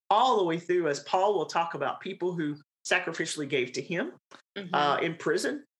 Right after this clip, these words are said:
Speaker 1: uh, churches that sacrificially took up offerings to send to other persecuted churches. So as you read through, you know,
Speaker 2: Yeah.
Speaker 1: the epistles,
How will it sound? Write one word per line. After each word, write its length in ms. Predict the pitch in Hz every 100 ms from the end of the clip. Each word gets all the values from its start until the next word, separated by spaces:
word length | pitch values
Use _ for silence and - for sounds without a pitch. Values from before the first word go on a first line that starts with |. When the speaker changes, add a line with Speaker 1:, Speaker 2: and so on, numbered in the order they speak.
| _ _
Speaker 1:
uh, 260 | 151 143 -
churches 520 | - 190 202 - 185
that 100 | -
sacrificially 680 | - 160 - 170 180 - 165
took 200 | 180 170
up 120 | 151 -
offerings 420 | 156 180 226 -
to 100 | 143
send 220 | - 170
to 100 | 156
other 180 | 147 180
persecuted 600 | 180 170 175 - 175 165
churches. 500 | 170 156 - 233 - - - -
So 220 | - 185 180
as 180 | 196
you 140 | 277 220
read 320 | 175 180 180
through, 480 | 175 190 277 226 - _ _ _ _ -
you 100 | 180
know, 80 | 165
Speaker 2:
Yeah. 40 |
Speaker 1:
the 140 | 170
epistles, 600 | 160 - 220 - 160 -